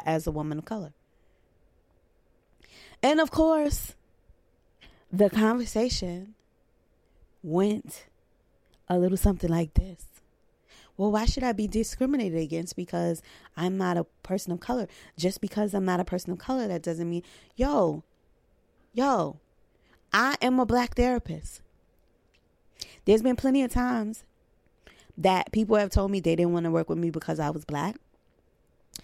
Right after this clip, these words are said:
They didn't wanna work with me because I was a woman. They didn't wanna work with me because I'm Christian. They didn't wanna work with me because I was too young. I've had people say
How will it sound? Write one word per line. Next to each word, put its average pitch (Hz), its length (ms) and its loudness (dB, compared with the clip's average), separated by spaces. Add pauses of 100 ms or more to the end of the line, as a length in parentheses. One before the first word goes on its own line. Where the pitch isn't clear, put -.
(260)
They 180 120 4
didn't 175 160 4
wanna 175 180 2
work 170 180 2
with 175 80 0
me 175 100 2
because 160 260 -2
I 165 80 2
was 156 160 -4
a 151 40 -8
woman. 147 380 -6 (1000)
They 175 180 4
didn't 170 180 4
wanna 160 180 4
work 160 180 2
with 160 80 -4
me 160 200 0
because 156 680 -4 (840)
I'm 156 140 -2
Christian. 254 520 -6 (760)
They 180 200 2
didn't 180 180 4
wanna 175 160 2
work 175 180 2
with 160 100 -2
me 170 160 0
because 160 840 -4 (300)
I 170 80 2
was 160 140 -4
too 180 140 -4
young. 156 320 -4 (1600)
I've 254 180 0
had 269 220 2
people 269 320 2
say 262 420 0